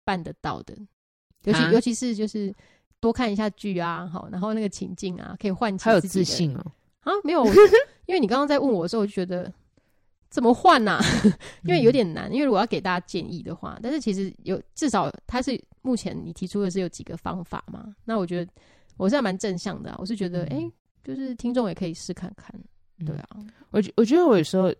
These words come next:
Speaker 2: 呃，我觉得刚刚其实也不是说，啊，你一定要去怎么做，怎么做，就是说从这些，呃，路径，你可以去看看说，啊，你自己是不是因为某些原因。
Speaker 1: 嗯，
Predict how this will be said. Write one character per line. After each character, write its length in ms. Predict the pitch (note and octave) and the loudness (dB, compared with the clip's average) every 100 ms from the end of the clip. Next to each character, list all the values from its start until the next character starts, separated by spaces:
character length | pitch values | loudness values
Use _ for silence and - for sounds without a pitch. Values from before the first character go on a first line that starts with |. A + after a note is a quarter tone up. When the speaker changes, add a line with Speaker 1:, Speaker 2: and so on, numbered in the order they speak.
| _ | _
Speaker 2:
呃， 200 | D#3 D3 _ _ | -10 -10 _ _
我 60 | F3 | -8
觉 80 | A3 | -4
得 60 | |
刚 140 | A3+ A#3 | -2 -2
刚 160 | A3+ | -4
其 180 | G3 F3+ | -6 -8
实 140 | E3 D#3+ | -6 -6
也 80 | |
不 100 | C#3 | -6
是 80 | D3+ | -8
说， 160 | D#3+ E3 | -4 -6
啊， 200 | F#3 G3+ | -4 -6
你 160 | F#3 D3+ | -4 -6
一 40 | |
定 120 | C#3+ E3 | -4 -4
要 60 | |
去 120 | D#3+ D#3+ | -4 -6
怎 120 | C3 | -8
么 80 | A#2+ | -10
做， 160 | C#3+ | -12
怎 120 | C3 | -12
么 60 | - | -14
做， 200 | - C3 - | -14 -14 -8
就 160 | A3 | -6
是 60 | A3+ | -4
说 300 | - G3 F#3+ | -2 -2 -2
从 280 | - E3+ D#3+ | -6 -6 -4
这 140 | G3 | -6
些， 500 | - E3 D#3+ D#3 D#3 - _ _ _ _ | -6 -6 -4 -4 -6 -10 _ _ _ _
呃， 240 | D#3+ D#3 | -8 -6
路 200 | E3 G3+ | -2 -2
径， 340 | D3+ - D3+ C3 | -2 -6 -6 -8
你 60 | D3 | -6
可 100 | F#3 | -4
以 40 | |
去 100 | E3+ | -4
看 140 | F3 E3+ | -4 -4
看 120 | E3 | -4
说， 160 | D#3+ E3+ | -6 -6
啊， 140 | G#3 | -4
你 80 | E3 | -4
自 140 | G3+ | -6
己 140 | E3 C3+ | -8 -8
是 160 | - | -8
不 80 | D#3 | -10
是 160 | D3 D3+ | -10 -8
因 140 | D3+ | -6
为 140 | D3+ | -6
某 180 | C3+ A2+ | -8 -10
些 220 | G#2 C#3 C3 | -12 -10 -8
原 300 | B2 A2 A2 | -10 -10 -12
因。 360 | B2 A2+ A#2 A#2+ _ | -10 -10 -12 -18 _
Speaker 1:
嗯， 540 | G3+ G3+ G3+ G3+ G3 | -2 0 0 -2 -4